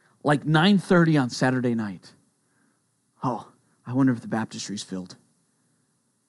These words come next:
Oh no, I wonder if the heater's on," 'cause nobody likes getting in a cold baptistry. "Ah, I should just, I should just go over and check." We have a very similar situation. We lived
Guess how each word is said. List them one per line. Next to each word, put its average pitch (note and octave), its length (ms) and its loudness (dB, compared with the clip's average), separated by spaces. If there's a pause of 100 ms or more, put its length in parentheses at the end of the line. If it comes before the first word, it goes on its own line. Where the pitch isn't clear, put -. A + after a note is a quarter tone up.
Oh C#3 100 -2
no, A2 360 0
I - 60 -10
wonder C#3+ 240 0
if B2+ 100 -6
the - 80 -2
heater's C3 360 -2
on," F2 280 -14
'cause A#2 160 -4
nobody D3 220 2
likes B2+ 180 -4
getting B2+ 280 -2
in A#2+ 80 -2
a A2 60 -6
cold A#2+ 260 -6
baptistry. - 540 -10 (880)
"Ah, - 260 -2
I D#3+ 60 2
should E3+ 160 0
just, D3+ 240 -2 (160)
I C3+ 80 -4
should C#3 80 -4
just E3 160 0
go F3 100 6
over C#3+ 100 4
and B2+ 80 0
check." - 240 -6
We B2 120 -2
have C3 80 0
a - 20 -6
very E3+ 200 6
similar D#3 280 0
situation. B2+ 720 -2 (440)
We D3 100 0
lived D3 520 2